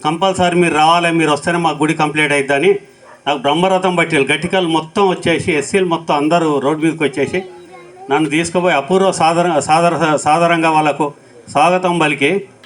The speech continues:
ఆ టెంపుల్ కూడా స్లాబ్ కూడా వేయించడం జరిగింది. ఇక్కడ కూడా మనకు వెంకటేశ్వరపల్లి కూడా ఎస్సీ కాలనీ వాళ్ళు వచ్చేసి ఇది మాది ఆగింది, మా దగ్గర డబ్బులు లేవు, మేము చేసుకోలేకపోతున్నాం అంటే ఆ గుడి కూడా కంప్లీట్ చేసి నేనే దగ్గరుండి పూజ చేసి దాన్ని కూడా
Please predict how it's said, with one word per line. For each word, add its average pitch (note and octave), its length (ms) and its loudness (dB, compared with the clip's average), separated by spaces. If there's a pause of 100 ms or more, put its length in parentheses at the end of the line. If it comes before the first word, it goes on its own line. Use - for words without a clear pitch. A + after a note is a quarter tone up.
(280)
ఆ C#3+ 40 0
టెంపుల్ F3+ 360 0
కూడా G3+ 160 2
స్లాబ్ F3+ 320 2
కూడా F3 160 2
వేయించడం E3 400 2
జరిగింది. G#2+ 500 -2 (560)
ఇక్కడ G3 280 0
కూడా F#3+ 200 0
మనకు D#3+ 600 0 (380)
వెంకటేశ్వరపల్లి F#3 680 0
కూడా F3+ 200 2
ఎస్సీ E3+ 240 0
కాలనీ F3 240 2
వాళ్ళు E3 240 0
వచ్చేసి D#3+ 500 -2 (340)
ఇది E3+ 80 2
మాది E3+ 220 0
ఆగింది, F3 480 2
మా D#3+ 160 0
దగ్గర D#3+ 240 0
డబ్బులు D3+ 340 -2
లేవు, D#3+ 140 0
మేము D#3 180 2
చేసుకోలేకపోతున్నాం D3+ 840 0
అంటే D3 140 -2
ఆ C#3 100 0
గుడి D3+ 240 -4
కూడా D#3 140 0
కంప్లీట్ C#3 420 -2
చేసి C#3 380 0 (380)
నేనే D#3 260 0
దగ్గరుండి D3+ 680 -2 (380)
పూజ D3+ 140 0
చేసి D#3 480 0
దాన్ని D3 260 0
కూడా C3+ 360 0